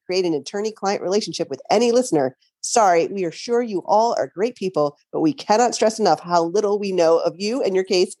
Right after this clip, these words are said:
And rather than risk an awkward moment, let us just remember we have never met. Nothing on this platform should be taken as legal advice for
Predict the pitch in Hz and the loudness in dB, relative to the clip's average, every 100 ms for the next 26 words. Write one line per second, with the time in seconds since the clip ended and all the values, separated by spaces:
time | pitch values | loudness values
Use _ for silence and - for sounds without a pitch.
0 | _ _ - 160 170 208 214 202 202 - | _ _ -6 0 2 2 -2 -4 -6 -8
1 | 165 - 190 269 175 147 143 165 _ - | -10 -4 -4 -2 -2 -2 -2 -4 _ -8
2 | - 233 - 381 403 165 151 165 165 _ | -6 -4 -4 -2 0 2 4 2 0 _
3 | - 151 143 151 165 185 175 131 - - | -4 -2 0 2 4 4 4 0 -4 -20
4 | _ _ - 196 214 233 220 208 202 180 | _ _ -2 0 2 2 2 0 0 0
5 | 156 165 170 170 _ - 285 208 175 240 | 0 -2 -4 -6 _ -8 -4 -2 0 0
6 | 226 175 151 170 165 160 156 185 208 247 | 2 0 2 0 2 2 2 0 0 -8